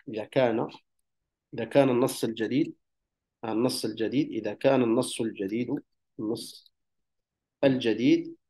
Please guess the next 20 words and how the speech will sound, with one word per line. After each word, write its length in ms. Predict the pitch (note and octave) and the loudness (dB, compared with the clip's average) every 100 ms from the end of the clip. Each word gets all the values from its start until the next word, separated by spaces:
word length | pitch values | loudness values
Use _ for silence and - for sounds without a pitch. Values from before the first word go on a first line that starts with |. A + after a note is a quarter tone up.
| _ - | _ 6
يلغي 380 | D#3+ G#3 D#3+ C#3+ | 10 10 10 8
العقوبة 520 | A#2+ A#2+ - E3+ D3 | 8 4 2 4 6
أو 260 | C#3 G3 E3+ | 8 8 10
يخففها 800 | C#3+ - C3 - C#3+ E3 E3 D#3 | 8 4 -4 -2 -4 0 0 2
عكس 400 | C3 E3+ - B2 | 0 -2 -2 -4
النص 380 | A#2+ D3 - | 0 0 0
القانوني 480 | - - A#2+ D3+ E3 | -4 0 0 2 2
القديم. 260 | A#2 - - _ _ _ _ _ _ _ _ _ _ _ _ - | 0 -6 -20 _ _ _ _ _ _ _ _ _ _ _ _ -10
مفهوم؟ 460 | - E3 C3+ - - _ _ _ - | 6 6 6 0 -16 _ _ _ 4
واضح 360 | D#3 - C#3+ | 6 8 4
المفروض. 360 | C3 A#2 - - _ _ _ _ _ _ _ _ _ B2+ | 0 -2 -8 -16 _ _ _ _ _ _ _ _ _ 2
هذه. 300 | B2+ A2+ F#2 _ _ _ - _ _ _ _ _ _ - - - B2+ | 2 0 -8 _ _ _ -20 _ _ _ _ _ _ -20 -20 -6 0
الآن 260 | D3+ A#3 | 6 8
السلطان 460 | A3+ - G3+ G#3+ G3 | 8 8 6 6 6
الزماني. 520 | C#3+ C#3+ C3+ A2+ - - _ _ _ _ _ _ _ _ _ _ - | 6 6 4 2 -6 -20 _ _ _ _ _ _ _ _ _ _ 2
هل 120 | B3 | 4
السلطان 520 | B3 - F3 F#3 E3 | 2 2 4 6 6
الزماني 680 | B2+ B2+ B2+ B2 A#2+ F3+ - _ _ _ _ _ _ _ _ - - _ _ _ _ B2 | 4 2 4 4 4 2 -2 _ _ _ _ _ _ _ _ -16 -16 _ _ _ _ -4
يعني 260 | B2 C3 | 0 4
لديه 460 | B2 D3 F3 C3 | 6 6 4 0